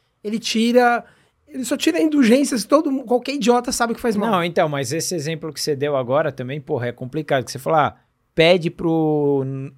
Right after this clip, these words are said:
Speaker 2: seja o nutricionista que for falar comigo." Se bobear, cria uma confusão na cabeça do cara, porque fala, "Cara,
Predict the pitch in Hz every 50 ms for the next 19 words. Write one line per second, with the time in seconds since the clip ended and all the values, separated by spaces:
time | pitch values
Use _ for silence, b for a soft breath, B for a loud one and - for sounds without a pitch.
0 | _ _ _ - - - 156 143 131 143 143 143 139 - 151 139 - - 139 139
1 | 143 135 - 156 - - - - 143 131 - 151 147 143 - 147 147 131 120 104
2 | 110 - _ _ _ _ _ _ _ _ _ _ - - - 190 175 202 214 202
3 | 190 165 190 214 196 - 165 175 180 196 190 - 208 202 - - 180 147 131 190
4 | 247 262 254 - 151 135 135 131 - 143 131 127 120 - 127 120 117 - - -
5 | - 139 123 113 - - - 143 143 127 104 87